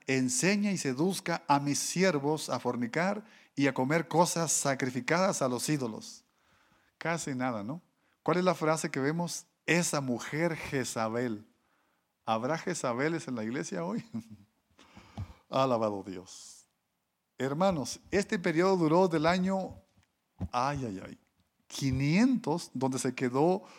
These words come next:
eh, la iglesia anterior de Pérgamo, hasta el año mil quinientos. Este periodo duró mil años, ¿se imaginan? Ahora, aclaro nuevamente,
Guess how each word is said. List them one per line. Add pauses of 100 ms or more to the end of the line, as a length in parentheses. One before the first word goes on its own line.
(260)
eh,
la
iglesia (280)
anterior (140)
de
Pérgamo, (520)
hasta
el
año
mil
quinientos. (180)
Este
periodo
duró
mil
años,
¿se
imaginan? (1400)
Ahora,
aclaro
nuevamente,